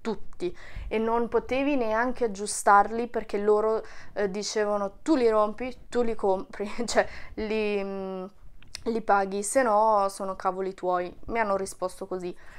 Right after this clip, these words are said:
per cui state tranquilli che vi assicuro che questi qui sono al cento per cento migliori di quegli altri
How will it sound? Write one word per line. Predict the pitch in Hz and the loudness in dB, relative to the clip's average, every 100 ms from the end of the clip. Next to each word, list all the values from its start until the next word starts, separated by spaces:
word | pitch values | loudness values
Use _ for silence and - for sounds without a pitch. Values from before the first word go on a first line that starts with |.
| - - | -14 -4
per | 220 220 | 0 0
cui | 240 240 240 - - - | 2 2 2 -2 -8 -16
state | - - 220 220 | -12 -6 -4 -2
tranquilli | 220 226 226 254 254 254 | -2 -4 -4 -4 -4 -4
che | - 202 | 0 0
vi | 190 208 | 0 -4
assicuro | 196 214 202 220 208 | -4 -8 -6 -4 -4
che | 208 | -6
questi | 208 202 - 208 | -10 -8 -8 -8
qui | 233 | -6
sono | - - 214 208 208 | -6 -4 -4 -4 -4
al | - 202 | -6 -10
cento | - 208 208 | -10 -10 -10
per | 208 | -10
cento | - 220 208 196 | -8 -8 -6 -8
migliori | 190 190 208 214 214 | -6 0 2 2 -2
di | 196 | -4
quegli | - 202 202 196 | -4 -2 -2 0
altri | 196 190 196 - 202 | 2 0 -2 -6 -8